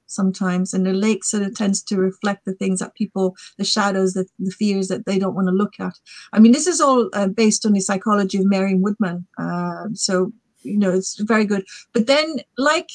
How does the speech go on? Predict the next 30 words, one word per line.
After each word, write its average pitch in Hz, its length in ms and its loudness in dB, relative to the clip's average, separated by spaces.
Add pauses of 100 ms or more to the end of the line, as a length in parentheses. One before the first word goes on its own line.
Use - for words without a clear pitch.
(140)
video 262 360 4
games 247 400 6
that 220 100 2
we 233 120 4
used 233 180 2
to 226 80 0
play, 226 340 2
you 220 200 6
know, 208 280 4
Monkey 220 380 6
Island 208 340 4
and 202 100 4
things 208 240 4
where 202 80 2
you 208 80 2
get 202 160 2
a 190 40 -4
treasure 220 480 2
and 202 200 2 (420)
you 240 140 6
get 214 200 4 (100)
a, - 60 -2
you 262 100 4
know, 202 240 4 (300)
uh, 208 320 4
I 202 60 2
used 220 180 6
to 208 80 -2
love 202 200 2
it. 202 180 -2